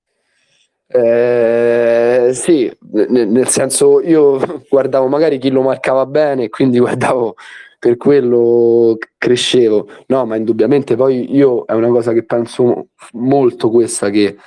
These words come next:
oltre all'importanza di giocare, quindi di stare in campo nelle fasi fondamentali della gara, di giocare, eh,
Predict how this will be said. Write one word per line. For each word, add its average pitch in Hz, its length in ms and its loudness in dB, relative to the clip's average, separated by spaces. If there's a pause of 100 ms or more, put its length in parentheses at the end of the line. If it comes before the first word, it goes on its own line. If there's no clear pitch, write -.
(320)
oltre 139 300 -2
all'importanza 127 800 -2
di 117 260 -4
giocare, 113 960 -2
quindi 101 340 -4
di 101 80 -10
stare 107 300 -4
in 104 100 -4
campo 113 400 -6
nelle 104 240 -2
fasi 107 340 -4
fondamentali 104 640 -2
della 98 240 -2
gara, 107 360 -2
di 101 140 -4
giocare, 104 500 -2
eh, 107 280 0